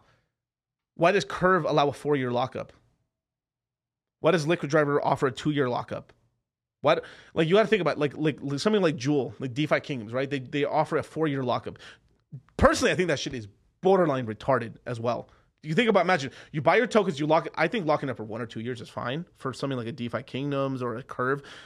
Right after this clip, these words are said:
Um, obviously, Curve pays some interest and stuff like that, and so these other tokens. But imagine, like, you, the, the interest you're earning is not gonna pay, pay you out more than just selling the tokens, right? So imagine that you do this four-year lockup, you missed the whole fucking bull market. Dang. Now,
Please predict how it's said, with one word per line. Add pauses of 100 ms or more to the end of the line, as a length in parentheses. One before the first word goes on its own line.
(260)
Um, (100)
obviously,
Curve
pays
some
interest
and
stuff
like
that,
and
so
these
other
tokens.
But
imagine,
like, (360)
you,
the,
the
interest
you're
earning
is
not
gonna
pay,
pay
you
out
more
than
just
selling
the
tokens,
right? (240)
So
imagine
that
you
do
this
four-year
lockup,
you
missed
the
whole
fucking
bull
market. (760)
Dang. (1900)
Now,